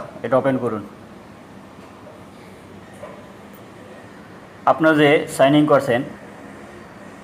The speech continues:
Google অ্যাকাউন্টটা, উপরে দেখেন আপনার এখানে নামের যে কোনো একটি অক্ষর আসবে, উপরে টাচ করুন।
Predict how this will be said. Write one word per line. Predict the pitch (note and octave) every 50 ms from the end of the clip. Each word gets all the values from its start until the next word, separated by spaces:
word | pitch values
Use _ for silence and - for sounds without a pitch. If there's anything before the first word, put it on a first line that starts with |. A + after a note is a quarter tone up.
| - - A2+
Google | C3 B2+ C3 C#3 C#3
অ্যাকাউন্টটা, | C3+ C3+ C#3 C3 B2 G#2+ A#2+ B2 D3+ E3 - - -
উপরে | C#3+ D3+ D#3 C#3 C3+ -
দেখেন | C3 A#2 C3 C3+ D#3 F3 - - - - - -
আপনার | A#2+ - B2+ B2+ C3 C3 B2 C3
এখানে | B2 C#3 B2+ B2+ B2+ B2+ B2+ A#2+ C3
নামের | C3 C3 C3 B2 A#2+
যে | C3 B2+
কোনো | A#2+ A#2
একটি | G#2+ B2+ C3 A#2+
অক্ষর | - A#2+ A2 A2
আসবে, | G2+ F#2+ F#2+ - - - - - - - - - - - - - - -
উপরে | A#2 B2+ C3 C#3 C3+ -
টাচ | A#2+ A2 - - -
করুন। | A2 G2+ G2